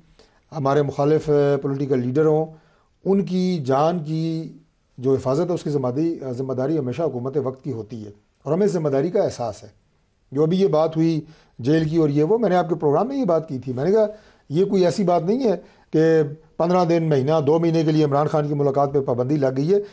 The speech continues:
एक हफ्ता भी नहीं रहेगी। और आप देखें, उसके बाद मुलाकातें हो रही हैं, होती रही हैं, उनकी लीगल टीम की भी होती रही हैं,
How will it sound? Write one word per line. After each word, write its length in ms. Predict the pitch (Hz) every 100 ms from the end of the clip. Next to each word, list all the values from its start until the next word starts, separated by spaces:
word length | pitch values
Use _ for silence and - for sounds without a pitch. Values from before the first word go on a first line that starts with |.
| -
एक 160 | 226 233
हफ्ता 200 | 208 254
भी 120 | 262
नहीं 120 | 254
रहेगी। 300 | 208 180 165 180 -
और 100 | 131
आप 80 | 127
देखें, 220 | 117 214
उसके 200 | 220 233
बाद 140 | 220
मुलाकातें 420 | 214 214 202 196
हो 160 | 196 190
रही 200 | 247 226
हैं, 80 | 220
होती 320 | 123 127 214
रही 260 | 233 226 196
हैं, 80 | 196 - _ _ _
उनकी 400 | 147 165 156 165
लीगल 280 | 151 147 170
टीम 200 | 156 190
की 100 | 196
भी 80 | 208
होती 260 | 202 196 196
रही 260 | 190 185
हैं, 200 | 185 160